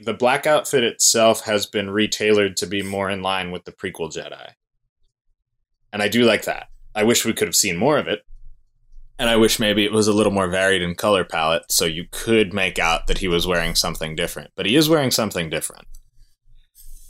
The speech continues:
As for could it only be Luke Skywalker, I have to disagree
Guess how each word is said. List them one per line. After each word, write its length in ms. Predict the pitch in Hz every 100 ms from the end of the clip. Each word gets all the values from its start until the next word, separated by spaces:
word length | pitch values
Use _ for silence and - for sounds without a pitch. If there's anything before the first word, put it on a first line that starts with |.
| _ _ _ _ -
As 240 | 135 180 -
for 320 | - 208 180
could 320 | - - 175 170
it 180 | 156 -
only 360 | 127 143 151 135
be 260 | 120 135
Luke 240 | 117 123 120
Skywalker, 960 | - - 120 120 104 80 - 57 - - - - - -
I 120 | 95 98
have 340 | - 131 135
to 120 | 139
disagree 880 | 113 127 113 87 120 117 98 87